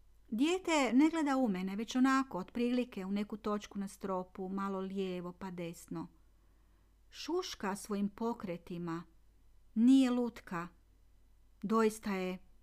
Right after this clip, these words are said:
živo stvorenje. Čeka.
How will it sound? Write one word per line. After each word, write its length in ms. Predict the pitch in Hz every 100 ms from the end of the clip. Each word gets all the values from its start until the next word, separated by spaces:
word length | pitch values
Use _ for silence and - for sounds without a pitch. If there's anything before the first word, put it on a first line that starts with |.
| -
živo 420 | 175 202 185 175
stvorenje. 680 | - 185 175 175 170 165 170 - - - - - _ _ - - - -
Čeka. 580 | - 302 262 - - 180